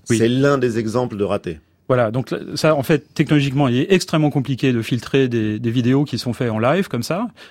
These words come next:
Speaker 1: parce que il faut qu'il y ait des systèmes automatiques, en fait, qui re-, qui reconnaissent le caractère violent, euh, propagandiste, et cetera,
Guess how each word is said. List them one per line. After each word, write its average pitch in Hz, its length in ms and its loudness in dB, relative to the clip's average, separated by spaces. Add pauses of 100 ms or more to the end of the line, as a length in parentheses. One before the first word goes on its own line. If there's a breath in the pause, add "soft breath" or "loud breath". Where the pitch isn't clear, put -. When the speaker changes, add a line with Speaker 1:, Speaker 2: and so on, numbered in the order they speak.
(100)
Speaker 1:
parce 113 120 -4
que 113 420 -2
il 50 140 -6
faut 147 220 2
qu'il 113 240 0
y 110 60 -2
ait - 40 -2
des 110 80 0
systèmes 127 300 0
automatiques, 120 420 -2
en 117 80 -2
fait, 135 140 -2
qui 110 160 -8
re-, 110 200 -4
qui 117 140 -6
reconnaissent 123 500 -2
le 113 80 -4
caractère 110 360 -2
violent, 123 580 0
euh, 107 260 -4
propagandiste, 110 640 -6
et 110 60 -8
cetera, 120 440 -4